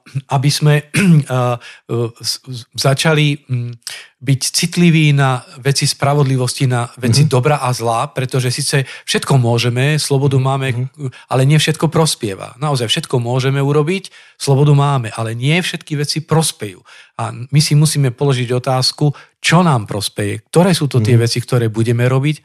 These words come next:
Speaker 1: a ktoré nebudeme robiť.
Speaker 2: Hej. Že ako tie veci naozaj sú.
Speaker 1: Ako veci naozaj sú,
Speaker 2: Mhm.
Speaker 1: lebo my ich nedefinujeme. Nedefinuje ich náš parlament, hoci môžeme sa tak tváriť,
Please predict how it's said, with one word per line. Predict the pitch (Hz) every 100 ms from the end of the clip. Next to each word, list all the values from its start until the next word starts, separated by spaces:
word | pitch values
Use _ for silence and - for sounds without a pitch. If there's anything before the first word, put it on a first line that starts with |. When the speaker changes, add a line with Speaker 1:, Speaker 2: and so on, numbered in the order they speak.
| _
Speaker 1:
a | 143
ktoré | - 147 139
nebudeme | 147 165 110 92
robiť. | 95 98 123 117
Speaker 2:
Hej. | 107 - _ _ _ _ _ _
Že | - -
ako | 139 147
tie | 143 135
veci | 127 -
naozaj | 120 120 113 104
sú. | 95 107 120 _ - -
Speaker 1:
Ako | 147 170
veci | 156 151
naozaj | 123 135 135 120
sú, | -
Speaker 2:
Mhm. | 120
Speaker 1:
lebo | 131
my | 131 147
ich | 202 170
nedefinujeme. | 160 165 151 135 123 110 107
Nedefinuje | 123 165 170 160 151 139
ich |
náš | 127 107 -
parlament, | 147 165 165 156 147
hoci | 143 156 -
môžeme | 214 277 160 139
sa | 127
tak | 120 - 113
tváriť, | 110 110 110 147